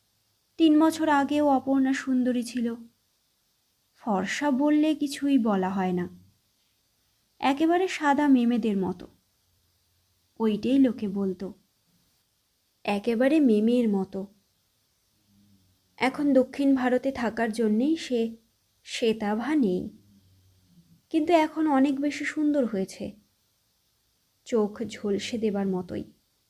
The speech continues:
চোখ ঝলসে যাওয়ার কথা সবচেয়ে যার, সেই নিরঞ্জনের কিন্তু রূপ যাই হোক, প্রথম যা মনে হলো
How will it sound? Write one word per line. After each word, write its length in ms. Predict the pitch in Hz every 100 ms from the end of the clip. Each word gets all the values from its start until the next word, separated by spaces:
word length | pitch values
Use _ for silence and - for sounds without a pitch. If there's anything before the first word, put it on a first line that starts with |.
| _ _ _ _ _ _ _ _ _ _ _ -
চোখ 280 | 285 277
ঝলসে 500 | 247 226 254 247 277
যাওয়ার 340 | 254 247 247 247
কথা 320 | 240 226 233
সবচেয়ে 560 | 233 226 220 - 233 233
যার, 300 | 226 220 226 226 - _ _ _ _ _ _ _
সেই 260 | - 339
নিরঞ্জনের 760 | 294 220 226 285 285 302 311 311
কিন্তু 360 | 320 302 311 254
রূপ 320 | 233 269 254
যাই 360 | 214 196 262
হোক, 420 | 320 339 262 214 - _ _ _ _ _
প্রথম 500 | 214 202 - 311 311
যা 160 | 320 311
মনে 300 | 302 302 302
হলো 460 | 294 294 302 302